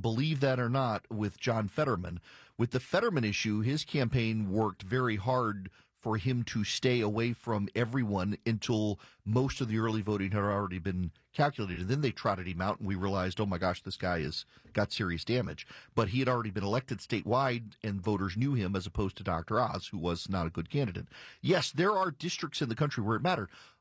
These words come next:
But, Al, it should have mattered in New York, a highly pro-choice state, and it didn't. Republicans did very well in New York.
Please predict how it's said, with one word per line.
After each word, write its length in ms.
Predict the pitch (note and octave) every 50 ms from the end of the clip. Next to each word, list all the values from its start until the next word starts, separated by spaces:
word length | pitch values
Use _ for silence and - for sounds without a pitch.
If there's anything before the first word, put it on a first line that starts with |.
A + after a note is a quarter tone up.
| _ - - _ _ _
But, 240 | - E3+ E3+ E3 E3
Al, 240 | E3+ F3+ F3+ - - -
it 140 | D3+ D#3 D3
should 420 | - - - - - - F#3+ A3 B3+
have 180 | C4 C4 G#3
mattered 560 | F#3+ D#3+ D3+ C#3 C3 C3 B2+ B2 B2+ B2+ A2 - -
in 260 | B2+ B2 A#2 A2+ G#2+
New 200 | G2+ G#2+ G#2 G2
York, 520 | F#2+ F#2 B2 D#3+ C#3 G#2 G#2+ B2 - - - -
a 120 | G#2+ G#2
highly 440 | G2+ - B2+ C3+ F3 E3 C#3+ C3+ A#2+
pro-choice 680 | - - - A#2+ G#2 G#2 - - A2+ G#2+ F#2+ F2+ - -
state, 440 | - - - E3 D#3 A#2 G#2+ - - - - - - _ _ -
and 100 | F#2+ F#2
it 140 | F2+ F#2 - - _ -
didn't. 340 | - A3+ - - F#2+ F#2 E2+
Republicans 880 | D#2+ F2+ - _ - - - C#3 C3+ B2+ B2 A#2+ - A#2 G#2+ G#2+ G2+
did 260 | - - G#2 G2+ F2+
very 280 | F2+ F2+ F#2+ F#2 F#2 F2
well 300 | E2+ A#2 D3 D#3+ D3+ A2+
in 120 | F2 D#2+
New 60 | D2+ D#2
York. 300 | E2+ - F2+ - -